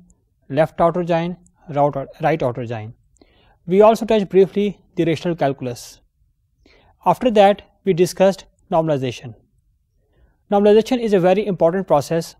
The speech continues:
of the database development process. In this process, we transform our database design, rather our logical database design, into more accurate and more efficient,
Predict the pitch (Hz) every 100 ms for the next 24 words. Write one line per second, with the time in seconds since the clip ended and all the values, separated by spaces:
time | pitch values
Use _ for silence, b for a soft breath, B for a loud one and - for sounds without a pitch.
0 | - 156 151 - 151 160 b b - 160
1 | 170 160 151 156 139 147 135 113 - 120
2 | - - _ _ _ _ _ _ _ _
3 | - 185 240 - - - 170 - _ _
4 | - 165 196 214 226 _ - 175 170 -
5 | 175 185 202 202 _ - 160 175 156 160
6 | 185 175 160 139 120 139 175 _ _ _
7 | _ _ 143 131 151 160 b b 165 160
8 | 135 131 160 196 214 175 160 147 135 127
9 | 135 151 - b b - 180 175 180 175
10 | 175 _ - 160 180 180 - 165 - 190
11 | 170 - - 160 156 147 165 175 180 -
12 | 170 - 117